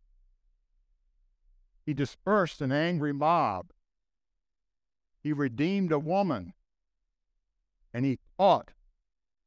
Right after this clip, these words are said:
an important lesson. That's the power of a controlled tongue,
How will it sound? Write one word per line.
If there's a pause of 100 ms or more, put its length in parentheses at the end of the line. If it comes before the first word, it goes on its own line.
an
important
lesson. (1800)
That's (220)
the
power (640)
of
a
controlled
tongue,